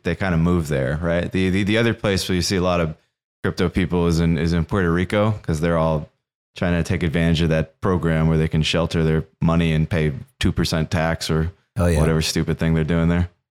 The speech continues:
Speaker 2: Good to know. I just didn't wanna, you know, stumble up upon, uh, some potential new friendships and, and cockblock
Speaker 1: <laughs>
Speaker 2: myself from really learning, uh, anything more. Although, you know, when I got Steve at my, uh, disposal, I don't know how I could learn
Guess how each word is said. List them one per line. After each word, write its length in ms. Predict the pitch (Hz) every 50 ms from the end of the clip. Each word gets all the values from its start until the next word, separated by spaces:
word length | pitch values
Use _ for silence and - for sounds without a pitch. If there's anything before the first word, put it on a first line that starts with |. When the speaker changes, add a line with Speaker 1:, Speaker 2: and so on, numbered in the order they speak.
| _ _ _ _ _ _ _ -
Speaker 2:
Good 100 | 127 120
to 80 | 123
know. 140 | 123 117 95
I 100 | 82 85
just 160 | 90 104 95 -
didn't 140 | 117 110
wanna, 320 | 110 101 92 90 90 92 - _ _ _ _
you 80 | - 101
know, 200 | 80 71 71 73 98
stumble 400 | - - - - 104 95 85 87
up 140 | 85 - _ _ _
upon, 540 | 90 78 - _ - 87 82 80 78 78 76
uh, 260 | 76 73 76 76 78 - _ _ _
some 180 | - - - 80
potential 360 | - - - 101 85 - 78
new 160 | 73 78 82 76
friendships 500 | - - 78 78 73 - 73 69 - -
and, 200 | 76 71 73 - _ _ _ _ _ _ _ _ _ _ _ _ -
and 140 | 76 73 -
cockblock 440 | - 82 78 73 - - 78 71 -
Speaker 1:
<laughs> 40 | -
Speaker 2:
myself 360 | 71 71 - - 73 69 -
from 140 | - 78 76
really 200 | 78 73 71 73
learning, 400 | 69 78 78 76 76 76 76 73
uh, 240 | 71 71 71 71 73 - _ _ _ _ _ _ _
anything 320 | - 85 82 78 - 76 73
more. 320 | 76 76 73 69 69 - _
Although, 440 | 110 110 113 120 113 107 101 101 107 _ _ _ _ _ _
you 80 | 127 110
know, 220 | 85 65 65 - _ _ _ _ _ _ _ _ _ _ _ _ _ _ _ _
when 100 | - 139
I 80 | 180 214
got 200 | 208 226 208 175
Steve 380 | - - - 180 202 208 196 170
at 60 | 170 160
my, 360 | 143 143 143 143 135 131 135
uh, 280 | 127 123 120 120 117 117
disposal, 720 | 107 120 110 - - 160 156 156 143 - 120 107 104 - -
I 60 | 127
don't 100 | 139 143
know 120 | 143 131
how 180 | 120 123 120 120
I 100 | 120 117
could 200 | - - 113 101
learn 400 | 110 110 110 107 104 104 101 104